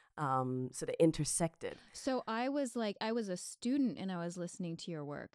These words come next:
Speaker 2: you know, I was
Speaker 1: Oh, wow.
Speaker 2: yeah, it's just, and, and I could tell right from the start you were just doing something different, but it was still pop, you know, but it was re-, it, I could tell,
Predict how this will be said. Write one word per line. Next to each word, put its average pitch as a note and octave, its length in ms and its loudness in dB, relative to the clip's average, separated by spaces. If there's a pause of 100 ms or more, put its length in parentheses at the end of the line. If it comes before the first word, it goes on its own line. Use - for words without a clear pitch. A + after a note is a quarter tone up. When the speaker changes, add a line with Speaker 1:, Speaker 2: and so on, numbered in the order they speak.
(100)
Speaker 2:
you F3+ 80 -6
know, D3 340 -4
I F3 100 -6
was E3+ 120 -2
Speaker 1:
Oh, G#3+ 160 0
wow. F#3+ 300 0
Speaker 2:
yeah, A3 260 0
it's - 160 -10
just, - 320 -6
and, A3 240 0 (520)
and C4+ 140 2
I C#4 100 2
could C#4 220 -4
tell D4+ 460 -2
right C4 240 -2
from D#4 180 2
the D4 100 2
start - 440 -2
you C4+ 140 2
were C4+ 80 2
just A#3+ 260 -2
doing C4 260 2
something C#4+ 480 2
different, A#3+ 520 -2
but A3+ 100 0
it B3+ 80 -2
was A3 100 -2
still B3+ 440 -2
pop, A#3 460 -4 (180)
you F#3+ 140 -2
know, F3+ 340 -2 (360)
but B3+ 220 0
it C4+ 140 0
was B3+ 280 -2 (240)
re-, C#4+ 220 2
it, C4 160 -2 (320)
I B3 120 -2
could B3 260 -4
tell, B3+ 560 -2